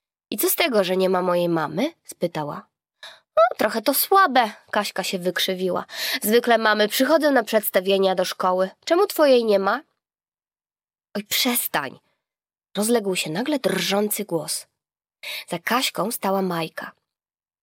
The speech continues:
Usta jej się trzęsły, jakby zaraz miała się rozpłakać. "To nie w porządku, że tak mówisz", powiedziała do Kaśki. "Do mnie nie przyszła ani mama, ani tata. I co? Ze mnie też się pośmiejesz?" Kaśka otworzyła szeroko usta,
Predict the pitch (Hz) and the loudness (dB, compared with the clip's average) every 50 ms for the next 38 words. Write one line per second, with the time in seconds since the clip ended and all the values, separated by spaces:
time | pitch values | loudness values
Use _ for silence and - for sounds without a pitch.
0 | _ _ - 196 - - - 151 156 160 151 - 180 165 - - - 190 208 208 | _ _ -4 -4 -2 -2 -2 -2 -2 -2 -2 -2 -4 -2 -2 0 0 0 0 0
1 | - - 190 180 180 170 165 180 175 208 240 262 247 - - 220 202 190 185 - | 0 0 0 0 0 0 -2 -2 0 0 0 0 -2 -2 -2 0 0 0 0 -2
2 | - 190 185 185 - - - - 151 151 - - - - - - - _ _ _ | -4 -4 -4 -4 -6 -6 -6 -6 -6 -6 -8 -12 -14 -14 -16 -18 -20 _ _ _
3 | _ _ _ _ _ _ _ _ _ _ _ _ - - 233 285 294 - - 285 | _ _ _ _ _ _ _ _ _ _ _ _ -2 0 2 2 2 2 2 0
4 | 262 254 285 311 302 - - 180 170 165 - 165 - 208 190 185 170 170 156 160 | 2 4 2 0 0 -2 -4 -2 -2 -2 -4 -4 -2 2 2 2 2 0 -4 -4
5 | - - - _ _ _ _ _ _ _ _ - 175 170 170 170 160 175 160 160 | -2 -4 -4 _ _ _ _ _ _ _ _ -10 -8 -4 -4 -2 0 0 0 0
6 | 156 160 165 - - 180 180 - - - - - _ _ _ _ - - - - | -2 -4 -6 -8 -8 -8 -6 -6 -8 -8 -10 -20 _ _ _ _ -20 -18 -8 -2
7 | 185 220 240 262 269 269 277 277 269 - 269 262 - - 269 254 - - 226 269 | 0 2 4 4 4 4 4 4 2 2 0 0 0 2 0 0 0 0 0 2
8 | 285 277 277 262 254 254 247 240 - 226 240 247 247 208 220 185 170 - 180 185 | 2 4 4 4 4 2 2 2 2 2 0 0 0 2 0 0 0 0 -4 -4
9 | 175 - - 190 175 202 - _ _ _ _ - 196 208 214 214 214 208 208 190 | -2 0 0 0 0 -2 -4 _ _ _ _ 0 2 2 4 4 2 2 2 0
10 | - - 202 190 - 185 - 208 190 180 220 349 587 - - _ _ _ _ _ | 0 0 -2 -2 -2 -2 -2 2 2 4 4 4 2 0 -2 _ _ _ _ _
11 | _ _ _ _ _ _ _ _ _ _ _ _ _ _ _ _ _ _ _ _ | _ _ _ _ _ _ _ _ _ _ _ _ _ _ _ _ _ _ _ _
12 | _ _ _ _ _ _ - - 165 180 - - 220 170 160 165 - - 175 160 | _ _ _ _ _ _ -12 -8 -6 -6 -6 -4 -4 -4 -4 -4 -6 -6 -4 -2
13 | 170 190 196 175 - - 170 165 175 180 - - - - - 165 - - - 185 | -2 -2 -2 -2 -2 -2 -4 -4 -4 -4 -6 -8 -6 -6 -4 -4 -4 -4 -4 -6
14 | 226 | -8